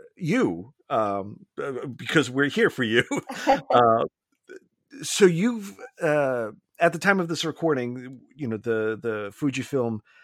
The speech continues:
Speaker 1: X Creator program, uh, went live.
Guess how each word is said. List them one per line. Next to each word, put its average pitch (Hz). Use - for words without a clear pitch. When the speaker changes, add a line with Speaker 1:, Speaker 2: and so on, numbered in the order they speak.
Speaker 1:
X -
Creator 139
program, 104
uh, 95
went 117
live. 107